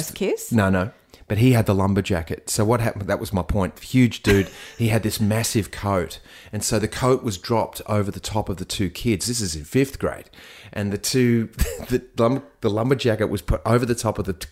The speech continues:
Speaker 2: couple who were kissing, and then someone was on the outside t-, with a watch timing it. And I remember,
Speaker 1: Wow.
Speaker 2: yeah, and I remember g-, getting my shot. No one wanted to kiss me. I was, like, the last one,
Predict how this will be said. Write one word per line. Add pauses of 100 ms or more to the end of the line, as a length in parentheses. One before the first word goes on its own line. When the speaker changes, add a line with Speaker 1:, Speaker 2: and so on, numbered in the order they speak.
Speaker 2:
couple
who
were
kissing, (300)
and
then
someone
was
on
the
outside
t-,
with
a
watch
timing
it. (840)
And
I
remember,
Speaker 1:
Wow.
Speaker 2:
yeah,
and
I
remember
g-,
getting
my
shot.
No
one
wanted
to
kiss
me.
I
was,
like,
the
last
one,